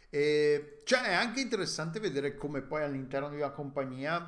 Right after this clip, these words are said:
vengono considerati i giochi, i loro brand, che idee hanno di, di, di, di, dei personaggi, del brand, del,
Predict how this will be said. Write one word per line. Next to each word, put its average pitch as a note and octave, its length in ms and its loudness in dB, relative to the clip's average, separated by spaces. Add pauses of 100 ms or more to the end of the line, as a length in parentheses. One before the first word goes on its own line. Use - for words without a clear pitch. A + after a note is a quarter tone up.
vengono B2 360 -2
considerati B2 640 -4
i B2+ 80 -6
giochi, A#2+ 440 -2
i A#2+ 80 -6
loro A#2 220 -2
brand, A#2+ 640 -4 (340)
che - 140 -2
idee C#3 320 4
hanno C3+ 440 -2
di, C3 180 -8 (120)
di, B2+ 260 -12
di, C3 360 -12
di, C3+ 360 -10
dei B2+ 200 0
personaggi, C3 960 -2
del B2+ 180 -4
brand, B2+ 580 -2
del, A#2+ 580 -4